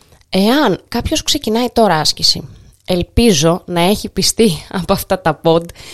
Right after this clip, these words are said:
και να έχει ήδη ξεκινήσει προπόνηση. Εάν εσύ ξεκινάς τώρα άσκηση και θέλεις να κάνεις αε-,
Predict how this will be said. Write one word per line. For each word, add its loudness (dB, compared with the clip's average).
και 0
να 2
έχει 2
ήδη -2
ξεκινήσει -2
προπόνηση. -2
Εάν 2
εσύ -2
ξεκινάς -2
τώρα 2
άσκηση -4
και -6
θέλεις 0
να -2
κάνεις -2
αε-, 0